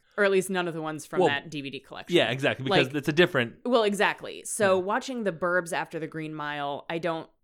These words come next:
Speaker 1: like, there was no comparison.
Speaker 2: Right.
Speaker 1: I didn't feel tempted to compare them. Watching The Burbs after Dragnet, I would have compared the two and been pissed off.
Speaker 2: Yeah, exactly.
Speaker 1: But, yeah.
Speaker 2: Exactly. Well, um, yeah, I mean,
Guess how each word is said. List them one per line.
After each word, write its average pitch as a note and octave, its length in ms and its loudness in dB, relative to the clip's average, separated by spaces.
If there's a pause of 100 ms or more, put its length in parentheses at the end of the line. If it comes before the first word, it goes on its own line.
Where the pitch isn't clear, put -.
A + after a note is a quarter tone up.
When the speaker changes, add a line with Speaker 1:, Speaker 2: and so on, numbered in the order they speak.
Speaker 1:
like, F3 200 -4
there G3+ 100 4
was G3 120 2
no G3 140 2
comparison. D#3+ 880 -4
Speaker 2:
Right. - 120 2
Speaker 1:
I - 80 0
didn't F3+ 160 -6
feel D#3+ 180 -4
tempted F3 420 -10
to C#3+ 80 -12
compare B2 400 -10
them. B1+ 220 -14 (400)
Watching E3 640 -6 (260)
The F3+ 120 0
Burbs F#3 340 2
after E3 260 -4
Dragnet, E3+ 680 -2 (200)
I D#3+ 120 -4
would D3+ 240 -4
have C#3 300 -8 (160)
compared D#3 400 -8
the C#3 60 -8
two C#3 400 -4
and C3+ 360 -10
been C3 340 -8 (240)
pissed - 240 -12
off. - 380 -10
Speaker 2:
Yeah, G#2+ 220 -2 (220)
exactly. G2 400 -12
Speaker 1:
But, A#2+ 300 -8 (240)
yeah. A#2+ 160 -14 (160)
Speaker 2:
Exactly. G2+ 420 -10 (260)
Well, F#3+ 360 4
um, F3+ 420 2
yeah, B3 180 4
I G3 80 4
mean, F3+ 280 2